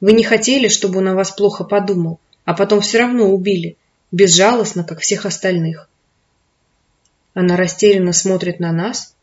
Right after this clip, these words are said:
рука с револьвером подрагивает. «Вы лжете! Майкла я никогда в жизни не трону!» испуганно говорит Эвелина. «Я сам видел, как он умер».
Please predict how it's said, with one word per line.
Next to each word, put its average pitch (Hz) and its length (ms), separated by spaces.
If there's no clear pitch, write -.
рука 180 300
с - 120
револьвером 185 520
подрагивает. 165 880
«Вы 226 140
лжете! 277 760
Майкла 262 400
я 233 120
никогда 247 380
в 240 60
жизни 247 320
не 226 160
трону!» 226 580
испуганно 196 500
говорит 180 420
Эвелина. 175 520
«Я 208 160
сам 220 260
видел, 190 300
как 180 200
он 190 140
умер». 175 340